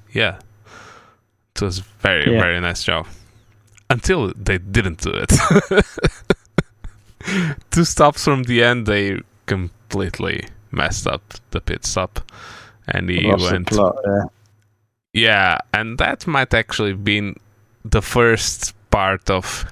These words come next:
Speaker 1: his, like, the end of his championship hopes. 'Cause he way, he, he went way back. He lost, like, almost ten places or whatever it was,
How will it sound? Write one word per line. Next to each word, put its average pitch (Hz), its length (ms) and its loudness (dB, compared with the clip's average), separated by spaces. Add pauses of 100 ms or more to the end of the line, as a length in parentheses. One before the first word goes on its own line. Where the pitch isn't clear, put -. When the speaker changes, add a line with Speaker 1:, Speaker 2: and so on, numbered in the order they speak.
(100)
Speaker 1:
his, 90 760 -2 (960)
like, 90 380 0
the 92 260 0
end 90 160 0
of 82 200 -4
his 82 380 -4
championship - 520 -4
hopes. - 440 -4 (1200)
'Cause 90 200 -2
he 104 100 0
way, 92 600 2
he, 85 320 -2
he 90 200 -6
went 82 320 -6
way 85 220 -2
back. - 440 -6 (240)
He - 220 -4
lost, 80 360 -6
like, 78 300 -4 (640)
almost 78 400 -4 (160)
ten 80 260 -6
places - 500 -8
or 50 320 -8 (160)
whatever 78 460 -4
it - 160 -8
was, 78 400 -6